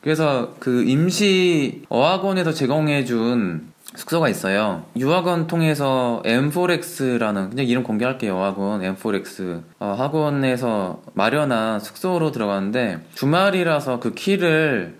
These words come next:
다른 어디 학원에 맡겨놨거든요. 근데 그 키를 이제 찾고, 어, 이제 그 주소 맞게 그 열었는데요.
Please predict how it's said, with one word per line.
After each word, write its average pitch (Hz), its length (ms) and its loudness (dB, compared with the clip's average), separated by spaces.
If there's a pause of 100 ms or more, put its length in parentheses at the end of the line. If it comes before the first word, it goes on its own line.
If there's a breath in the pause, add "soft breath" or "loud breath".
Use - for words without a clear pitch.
다른 156 720 0
어디 110 260 -2
학원에 175 340 0
맡겨놨거든요. 107 760 -2
근데 113 160 -6
그 - 160 -18
키를 196 400 2
이제 131 100 -2
찾고, 160 560 -2 (400 loud breath)
어, 135 120 -2
이제 127 280 2
그 - 240 -4 (180)
주소 160 260 -2
맞게 131 640 0 (260)
그 117 140 -4
열었는데요. 117 800 0